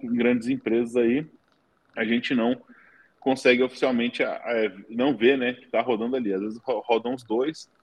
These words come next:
e nem sempre, né, é um I P V seis puro ali, né? Às vezes é um I P V quatro encapsulado, tal, que a gente deve falar mais pra frente, que foi até uma das vulnerabilidades exploradas, né, do I P V seis aí no seu caminho, na sua vida.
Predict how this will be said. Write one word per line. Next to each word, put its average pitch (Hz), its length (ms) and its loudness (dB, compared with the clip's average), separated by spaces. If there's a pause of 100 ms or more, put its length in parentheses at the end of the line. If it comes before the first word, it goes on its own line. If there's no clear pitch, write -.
(240)
e 139 80 0
nem 190 200 2
sempre, 180 500 -4
né, 147 260 -2
é 147 60 -2
um 135 60 2
I 135 40 2
P 139 180 0
V 139 140 0
seis 156 260 -4
puro 147 360 2
ali, 113 240 -2
né? 107 160 -4
Às 101 60 -4
vezes 107 140 -6
é 123 40 -4
um 127 40 -4
I 127 40 -6
P 123 180 -2
V 135 140 -2
quatro 123 340 -4
encapsulado, 123 760 -4
tal, 113 160 -4
que - 160 -14
a 107 60 -6
gente 113 200 -12
deve 104 220 -2 (100)
falar 98 240 0
mais 101 160 -8
pra - 160 -6
frente, - 460 -10 (500)
que 107 100 -8
foi 107 140 0
até 107 160 -2
uma 107 80 -2
das 107 140 0
vulnerabilidades 104 640 0
exploradas, 98 760 -2 (640)
né, 92 800 -4
do 98 100 2
I 104 60 6
P 107 160 4
V 104 160 6
seis 101 300 0
aí 104 100 4
no 104 180 2
seu 104 220 2
caminho, 104 320 4
na 104 100 2
sua 117 240 6
vida. 92 320 -2